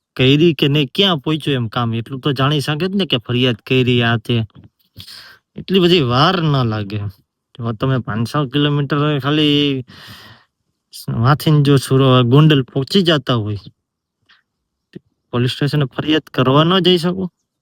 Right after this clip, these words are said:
ત્યારે તો તમે કંઈક ઓલું, "હું આમ છું ને હું ફેમિલી ટ્રીપ માથે છું" ને એવા કંઈક નિવેદન હતા એક્સ વાય ઝેડ. ત્યારે ફ્રી થઈ ગયા. હજી તો નિવેદન આવ્યું નથી ને ત્યાં એ ગ-,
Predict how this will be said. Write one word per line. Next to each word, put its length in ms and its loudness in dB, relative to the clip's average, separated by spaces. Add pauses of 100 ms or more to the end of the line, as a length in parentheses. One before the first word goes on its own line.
(880)
ત્યારે 280 0
તો 120 -2
તમે 260 -2
કંઈક 220 -6
ઓલું, 480 0 (480)
"હું 240 2
આમ 160 2
છું 360 0
ને 80 -2
હું 300 2 (260)
ફેમિલી 360 2
ટ્રીપ 400 -2
માથે 340 -2
છું" 220 -2
ને 60 0
એવા 180 2
કંઈક 260 -6
નિવેદન 440 0
હતા 400 -2
એક્સ 320 -10
વાય 140 -4
ઝેડ. 240 -6 (1160)
ત્યારે 220 0
ફ્રી 300 0
થઈ 200 2
ગયા. 280 2 (220)
હજી 180 4
તો 160 4
નિવેદન 540 4
આવ્યું 300 4
નથી 200 0
ને 140 0
ત્યાં 400 -2
એ 100 2 (420)
ગ-, 440 -4